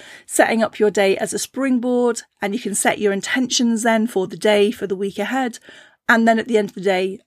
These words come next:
reflecting on that energy of gratitude. So gratitude has the power to transform the outlook of your life, but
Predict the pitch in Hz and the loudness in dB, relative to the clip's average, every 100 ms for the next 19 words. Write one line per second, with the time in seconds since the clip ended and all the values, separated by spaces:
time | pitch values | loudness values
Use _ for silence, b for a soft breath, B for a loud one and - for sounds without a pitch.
0 | _ _ _ - 202 247 - 254 - - | _ _ _ -4 -4 -4 -2 -2 -2 -6
1 | 196 180 - 185 196 - 185 185 185 190 | -6 -6 -8 -6 -6 -6 -6 -6 -6 -8
2 | 180 _ - 190 190 - 196 - 185 - | -8 _ -10 -6 -6 -6 -8 -6 -6 -8
3 | - B B B B B B - 254 233 | -16 B B B B B B -4 0 0
4 | 226 269 311 - - 240 - 226 - - | 0 -2 -2 -2 -2 -2 -2 -6 -4 -6
5 | - 240 226 190 - 196 - 208 190 - | 0 2 2 0 -4 -8 -8 -8 -8 -2
6 | 226 220 190 180 190 - - - 202 180 | 2 2 0 -4 -4 -2 -4 -6 -10 -6
7 | 196 190 196 190 - - 202 | -4 -2 -4 -6 -6 -4 -4